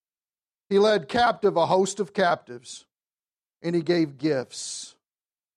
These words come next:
to men." Turn with me to Psalm sixty-eight.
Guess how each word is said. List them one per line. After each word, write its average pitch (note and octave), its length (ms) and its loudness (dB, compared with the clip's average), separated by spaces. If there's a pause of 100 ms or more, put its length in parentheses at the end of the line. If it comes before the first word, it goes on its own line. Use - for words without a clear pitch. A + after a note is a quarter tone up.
(800)
to D3 120 -12
men." C3 300 -12 (1120)
Turn F#3 180 0
with E3+ 140 -4
me D#3+ 120 -6
to C#3+ 60 -8
Psalm C#3+ 300 -8
sixty-eight. B2+ 640 -14